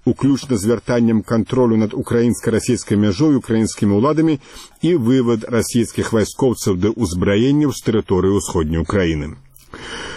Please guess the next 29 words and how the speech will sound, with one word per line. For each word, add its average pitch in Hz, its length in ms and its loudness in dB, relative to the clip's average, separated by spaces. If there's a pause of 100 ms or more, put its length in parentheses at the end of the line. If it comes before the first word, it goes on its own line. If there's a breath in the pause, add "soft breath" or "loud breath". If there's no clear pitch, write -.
(140 loud breath)
Тым 147 160 2
часам 190 320 0
у 147 40 0
баявых 156 360 2
дзеяннях 143 480 0
у 143 80 0
Донбасе 131 560 0
за 117 160 2
мінулыя 123 400 2
суткі 139 320 0
загінулі 117 400 2
двое 120 320 2
украінскіх 110 560 -2
вайскоўцаў, 135 720 0
трынаццаць 120 560 -2
былі 98 160 2
параненыя. 101 640 0 (160)
Пра 107 160 0
гэта 127 160 0
паведаміў 113 560 0
сёння 110 400 2
на 104 80 2
брыфінгу 127 540 0 (340 loud breath)
прадстаўнік 120 800 0
адміністрацыі 110 720 0
прэзідэнта 104 480 0
Украіны 117 400 0
Андрэя 107 400 2
Лысенка. 95 480 -2